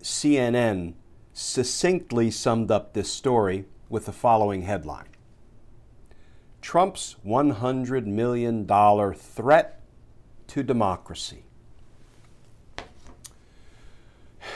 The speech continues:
You know, folks, there really is only one thing to like about this story, um, and that is that all of this money,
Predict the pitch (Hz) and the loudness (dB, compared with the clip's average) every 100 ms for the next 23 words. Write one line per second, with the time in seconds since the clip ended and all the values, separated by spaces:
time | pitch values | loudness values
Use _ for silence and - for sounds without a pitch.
0 | - - 135 135 139 123 - - - - | -14 0 2 4 6 4 4 -10 -10 -12
1 | - - - - 139 180 175 127 120 110 | -18 -20 -12 0 4 4 6 4 2 0
2 | 101 85 92 90 - 90 85 - 73 78 | -2 -6 -8 -8 -10 -10 -10 -12 -12 -12
3 | - - - - - - - - 90 - | -14 -16 -16 -18 -20 -20 -20 -14 -12 -12
4 | - 76 85 107 - - - - - - | -10 -10 -10 -14 -20 -20 -20 -20 -20 -20
5 | - 104 104 101 101 95 - - 123 120 | -6 0 0 0 -4 -8 -12 -8 -6 0
6 | 165 175 - 113 92 82 87 - - - | 2 2 0 -2 -2 -4 -10 -14 -14 -18
7 | - 117 107 - - - - 139 151 165 | -12 -4 -4 -4 -14 -20 -12 -10 -8 -6
8 | 165 147 117 104 131 127 - - 101 101 | -4 -4 -4 -4 -4 -4 -14 -14 -10 -8
9 | 95 - | -10 -14